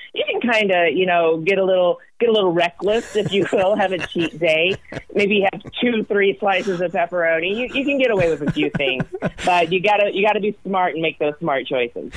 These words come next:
Speaker 2: So now, what is wrestling like in twenty twenty during the covid? I realize, I mean, that's the one thing I miss so much is you, that everybody coming to town and stuff like that.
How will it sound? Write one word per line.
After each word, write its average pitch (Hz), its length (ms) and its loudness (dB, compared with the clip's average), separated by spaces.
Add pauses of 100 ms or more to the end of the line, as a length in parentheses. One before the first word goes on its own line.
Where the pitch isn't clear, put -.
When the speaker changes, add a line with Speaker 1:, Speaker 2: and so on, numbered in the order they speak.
(140)
Speaker 2:
So - 120 2
now, 226 160 2
what 233 200 2
is 233 160 2
wrestling 190 400 2
like 156 280 2
in 156 140 2
twenty 180 300 2
twenty 147 320 2
during 147 220 2
the 143 60 0
covid? 120 400 0
I 117 60 2
realize, 175 480 2
I 170 60 -2
mean, 156 240 2
that's 190 200 0
the 226 60 2
one 202 140 0
thing 185 120 2
I 165 60 2
miss 156 180 2
so - 140 2
much 156 220 2
is 120 140 2
you, 139 100 2
that 135 320 2
everybody 160 340 2
coming 147 300 0
to 135 80 0
town 139 260 2
and 123 100 0
stuff 135 280 0
like 123 160 0
that. 135 260 0